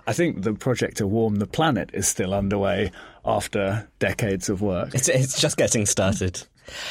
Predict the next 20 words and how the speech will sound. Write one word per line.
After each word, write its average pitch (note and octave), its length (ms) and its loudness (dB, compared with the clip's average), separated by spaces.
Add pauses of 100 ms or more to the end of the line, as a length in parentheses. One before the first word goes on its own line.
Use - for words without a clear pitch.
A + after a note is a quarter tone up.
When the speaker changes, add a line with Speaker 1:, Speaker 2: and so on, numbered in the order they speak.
(120)
Speaker 2:
Now D#3 260 4
that E3+ 180 8
we've, C#3 400 4
uh, A2+ 260 2
solved C3 460 4
nuclear B2 320 4
fusion G#2+ 480 2
and G2 180 2
got F#2 220 2
our F#2 160 2
heads F#2+ 360 -2
around F#2+ 280 2
virtual G2+ 340 0
reality, F#2+ 460 2
it's D#2 160 0
time A#2 180 0
to - 100 0
tackle G2 360 -2
the F#2 120 0
most F#2 520 0